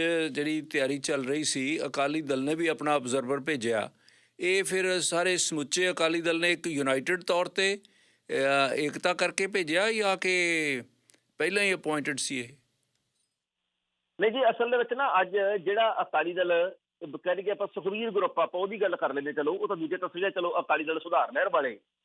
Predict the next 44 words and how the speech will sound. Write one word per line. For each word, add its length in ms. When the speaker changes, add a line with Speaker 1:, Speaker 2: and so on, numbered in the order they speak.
Speaker 2:
ਤੇ 80
ਇਹਨਾਂ 260
ਦੇ 80
ਵੱਲੋਂ 260
ਅੱਜ 120
ਐਲਾਨ 360
ਕੀਤਾ 300
ਗਿਆ 140
ਜੀ 100
ਕਿ 240
ਅਸੀਂ 220
ਆ 80
ਜਿਹੜੀਆਂ 260
ਨਗਰ 300
ਨਿਗਮ 320
ਦੀਆਂ 160
ਤੇ 100
ਨਗਰ 260
ਕੌਂਸਲ 360
ਦੀਆਂ 180
ਚੋਣਾਂ 300
ਲੜਾਂਗੇ। 480
ਅੱਜ 100
ਬਲਵਿੰਦਰ 460
ਸਿੰਘ 220
ਭੂੰਦੜ 360
ਨੇ, 160
ਜਿਹੜੇ 160
ਕਿ 120
ਕਾਰਜਕਾਰੀ 580
ਪ੍ਰਧਾਨ 440
ਆ 160
ਅਕਾਲੀ 300
ਦਲ 140
ਦੇ, 80
ਉਹਨਾਂ 320
ਨੇ 120
ਨਗਰ 320
ਨਿਗਮ 280
ਚੋਣਾਂ 300
ਨੂੰ 140
ਲੈ 180
ਕੇ 220
ਤੇ 240